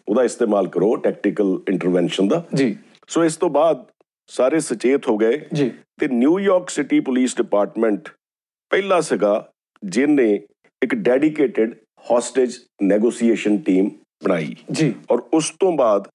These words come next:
Speaker 1: ਐਫ ਬੀ ਆਈ ਨੇ ਵੀ ਆਪਣਾ ਇੱਕ ਕ੍ਰਾਈਸਿਸ ਰਿਸਪੌਂਸ ਜਿਹੜਾ ਗਰੁੱਪ ਉਹ ਕਾਇਮ ਕੀਤਾ, ਜਿਹਦੇ ਵਿੱਚ ਨੈਗੋਸ਼ੀਏਟਰਸ,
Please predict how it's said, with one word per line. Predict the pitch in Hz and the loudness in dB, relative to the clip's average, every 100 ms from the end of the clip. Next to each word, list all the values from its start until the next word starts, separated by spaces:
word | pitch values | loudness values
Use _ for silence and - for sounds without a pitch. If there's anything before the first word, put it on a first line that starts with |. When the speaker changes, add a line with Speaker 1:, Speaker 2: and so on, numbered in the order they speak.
| _ - | _ -2
Speaker 1:
ਐਫ | 135 135 | -2 0
ਬੀ | 147 156 | 0 2
ਆਈ | 117 | 2
ਨੇ | 98 98 113 - _ _ - | 2 0 0 -8 _ _ -6
ਵੀ | 92 139 | 0 2
ਆਪਣਾ | 120 110 - 101 - | 2 0 0 0 0
ਇੱਕ | 98 | -2
ਕ੍ਰਾਈਸਿਸ | 98 101 95 107 101 | 0 0 0 -4 -2
ਰਿਸਪੌਂਸ | 92 - 98 92 - - - _ _ - | -6 0 2 2 -2 -12 -18 _ _ -6
ਜਿਹੜਾ | 87 95 | 0 0
ਗਰੁੱਪ | 85 87 104 - - _ _ | 2 2 0 -2 -20 _ _
ਉਹ | 107 | -4
ਕਾਇਮ | 87 90 90 | 0 0 0
ਕੀਤਾ, | 87 92 - - | 0 -2 2 2
ਜਿਹਦੇ | 95 95 | 2 2
ਵਿੱਚ | 90 90 - | 0 -2 -2
ਨੈਗੋਸ਼ੀਏਟਰਸ, | 90 92 95 107 101 - 95 92 87 | 0 0 0 0 0 0 0 0 -2